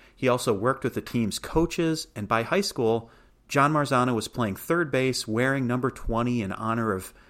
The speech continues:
local hero Mike Schmidt. He also went to national camp, Steve Boros' camp in Florida. Boros was a former major league player, coach, and manager,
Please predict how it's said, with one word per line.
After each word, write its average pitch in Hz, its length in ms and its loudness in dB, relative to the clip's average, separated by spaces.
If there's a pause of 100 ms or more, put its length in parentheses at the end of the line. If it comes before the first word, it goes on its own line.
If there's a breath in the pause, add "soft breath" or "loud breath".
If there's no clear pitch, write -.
local 131 360 2
hero 117 360 0
Mike 120 260 0
Schmidt. 107 380 -4 (360 soft breath)
He 135 120 0
also 139 220 2
went 127 240 -2
to 110 240 -2
national 123 460 0
camp, 127 440 -4
Steve 143 380 -2
Boros' 117 580 0
camp 110 320 -6
in 90 100 -6
Florida. 123 580 -2 (440 loud breath)
Boros 170 320 4
was 139 140 0
a - 40 -4
former 123 340 -2
major 110 300 -2
league 95 220 -4
player, 147 460 2
coach, 127 420 -2
and 90 140 -4
manager, 113 580 -2